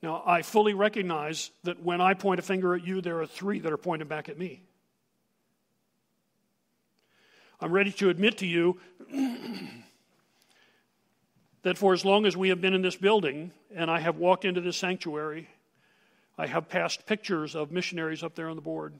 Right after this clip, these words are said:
I've looked at the places where they are assigned. I've looked at the map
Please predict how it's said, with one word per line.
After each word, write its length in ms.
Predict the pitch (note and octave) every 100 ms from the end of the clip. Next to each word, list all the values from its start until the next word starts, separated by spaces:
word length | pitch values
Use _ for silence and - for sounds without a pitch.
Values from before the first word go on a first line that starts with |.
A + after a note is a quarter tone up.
| _ _ _ _ _ _ _ _ _ _ _ _ _ _ _ _ _ _ _ _ -
I've 140 | D3+
looked 220 | E3+ G3 F3
at 80 |
the 60 | C3+
places 460 | - F3 F3 D3+ D3
where 240 | D#3+ E3
they 260 | D#3+ D#3+ D#3+
are 360 | D#3 D3+ D#3 E3
assigned. 500 | D#3 E3+ E3+ D3+ D3
I've 100 | C#3+
looked 180 | F3
at 100 | F3
the 60 | D#3
map 280 | D3+ D#3